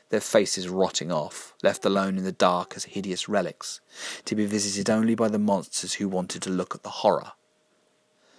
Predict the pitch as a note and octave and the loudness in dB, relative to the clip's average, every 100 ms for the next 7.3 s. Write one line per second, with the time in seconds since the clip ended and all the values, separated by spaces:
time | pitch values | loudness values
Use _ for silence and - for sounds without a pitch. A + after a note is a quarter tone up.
0 | - _ - C3 B2 A#2+ - A2+ G#2 F2+ | -20 _ 0 4 4 2 4 4 4 0
1 | F2 - D#2+ - - G2 - F#2+ F2+ D#2+ | 0 -2 0 2 4 4 4 2 0 -2
2 | D#2 - - - A#2 G2 G2 G2 F#2+ G#2 | -8 -16 -20 0 0 2 -2 0 2 2
3 | G2 F#2 F2 F2 E2+ - C3+ B2 F#2+ - | 2 0 -2 -6 0 2 4 4 2 2
4 | F#2+ A#2 A2 - - D2+ - _ _ _ | 4 6 4 0 -4 -6 -8 _ _ _
5 | - - - G#2+ F#2+ - F#2+ G2+ - - | -14 -8 -4 -2 -2 -2 0 0 0 -2
6 | E2+ F#2 F2+ F2 - - E2 F#2 F#2 D2 | -2 -2 0 -2 -2 -4 -4 2 2 2
7 | - - | -4 -16